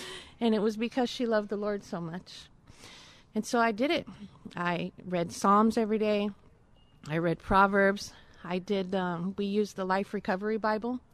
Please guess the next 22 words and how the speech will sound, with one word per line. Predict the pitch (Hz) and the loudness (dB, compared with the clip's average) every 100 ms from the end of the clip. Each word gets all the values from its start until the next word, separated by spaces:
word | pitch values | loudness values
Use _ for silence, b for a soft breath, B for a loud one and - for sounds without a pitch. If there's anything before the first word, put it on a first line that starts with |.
| - - | -20 -10
I | |
did | 185 190 - | -4 -4 0
all | 196 | 0
the | 202 | 0
step | 196 - 233 | -6 0 0
studies | - - 226 220 208 | 0 -2 0 0 -2
in | 214 | -2
there, | 208 202 196 B B B B B B | -2 -2 -6 B B B B B B
and | - 196 | -4 -2
I | 135 190 | 0 -2
just | 208 - | -4 -4
let | 202 196 | -4 -4
the | 202 | -4
Lord | 196 208 | -2 -4
fill | - 220 | -2 0
me | 254 233 180 190 | 0 0 -4 -6
with | 240 220 | -8 -4
His | 233 | -4
Holy | 254 226 220 | 0 0 -2
Spirit, | - 262 285 220 | -4 -2 0 -2
and | 220 208 180 - - 190 - | -4 -4 -6 -8 -14 -16 -10
I | 165 180 | -6 -4